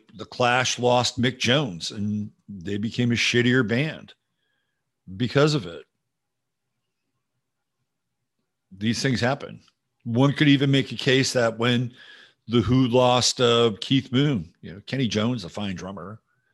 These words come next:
Don't get me wrong, they made a, you know, some decent records, but I think the one band that probably lost a key member and still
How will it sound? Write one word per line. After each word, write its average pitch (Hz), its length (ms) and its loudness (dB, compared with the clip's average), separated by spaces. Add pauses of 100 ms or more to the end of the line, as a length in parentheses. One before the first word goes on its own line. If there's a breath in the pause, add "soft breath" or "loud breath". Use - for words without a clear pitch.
(200)
Don't 110 100 -10
get 95 100 -8
me 92 60 -8
wrong, 87 280 -8
they 101 80 -6
made 104 160 -4
a, 90 60 -12 (240)
you 139 80 -6
know, 113 60 -6
some 92 200 -12
decent 92 360 -6
records, 90 440 -12
but 98 280 -10 (1120 loud breath)
I 160 80 2
think 175 180 4
the 185 80 4
one 160 240 4
band 160 280 2
that - 140 -2
probably 160 960 2 (560)
lost 135 360 2
a - 20 -4
key 147 280 -2
member 131 580 2 (340)
and 143 140 -2
still 147 560 2